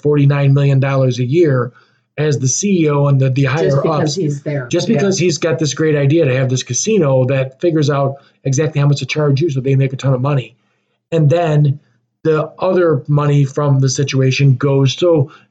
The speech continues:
Speaker 1: thirty percent, three percent for clerical, that's thirty-three. The other sixty-seven percent is the actual healthcare system, which our healthcare system also needs to be reformed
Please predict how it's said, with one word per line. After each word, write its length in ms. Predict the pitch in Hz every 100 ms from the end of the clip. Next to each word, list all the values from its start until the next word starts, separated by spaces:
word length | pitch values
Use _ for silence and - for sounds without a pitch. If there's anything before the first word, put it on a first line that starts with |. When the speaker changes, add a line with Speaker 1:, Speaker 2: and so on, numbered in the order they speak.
| -
Speaker 1:
thirty 220 | 185 185
percent, 440 | - 143 165 156 -
three 180 | 156
percent 420 | 139 139 151 147 - - 139 -
for 220 | - 147
clerical, 440 | 147 151 147 143 139
that's 200 | 139 -
thirty-three. 600 | 160 147 143 143 139 135 _ _ _
The 180 | 170 175 -
other 520 | 175 165 160 139 151 _
sixty-seven 760 | - 180 - 165 135 160 147 131
percent 520 | 135 - 139 131 131 -
is 640 | 151 143 135 123 - - _ _ _ -
the 360 | 135 131 131
actual 400 | 135 139 - 131
healthcare 560 | 123 151 147 147 135 123
system, 500 | - 156 139 117 - _ - - 147
which 400 | 143 160 151 - -
our 120 | 143
healthcare 460 | 190 240 240 170
system 640 | 151 165 147 165 147 143 -
also 480 | 180 226 220 160 147
needs 300 | 143 127 -
to 80 |
be 140 | 131 131
reformed 640 | 127 120 135 127 123 127